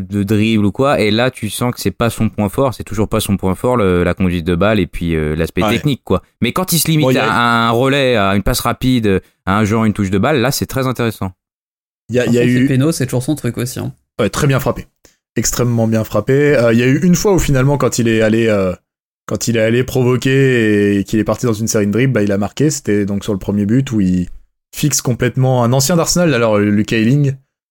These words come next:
Speaker 2: euh, ancien de l'équipe de jeunes, euh, qui, euh, qui nous a fait une magnifique holding. Recule, recule, recule, recule, recule, recule.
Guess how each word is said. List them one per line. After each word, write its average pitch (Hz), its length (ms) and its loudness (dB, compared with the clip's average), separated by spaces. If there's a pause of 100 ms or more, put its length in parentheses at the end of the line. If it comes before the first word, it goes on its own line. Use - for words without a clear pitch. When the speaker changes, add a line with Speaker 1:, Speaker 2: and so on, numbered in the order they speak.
Speaker 2:
euh, 104 120 -2
ancien 104 360 0
de 117 60 0
l'équipe 113 260 -2
de 113 120 2
jeunes, 139 340 0 (500)
euh, 101 300 2
qui, - 340 -4
euh, 107 140 0
qui 113 160 -4
nous 123 140 2
a - 20 -2
fait 160 120 0
une 147 60 4
magnifique 151 360 2
holding. 139 420 2
Recule, 143 380 0
recule, 156 260 2
recule, 151 300 2
recule, 143 260 2
recule, 143 260 2
recule. 135 300 0